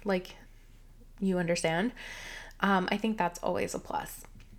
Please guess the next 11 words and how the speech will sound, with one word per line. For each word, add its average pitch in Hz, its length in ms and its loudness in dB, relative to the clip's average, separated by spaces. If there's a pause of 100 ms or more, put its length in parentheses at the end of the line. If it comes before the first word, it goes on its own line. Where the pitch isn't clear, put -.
(800)
And 233 300 6
just 208 200 2
knowing 190 380 2
as 190 140 2
much 185 140 0
about 170 180 2
them 170 200 2
specifically 214 680 0
as - 120 -4
you - 60 -4
can, - 380 -4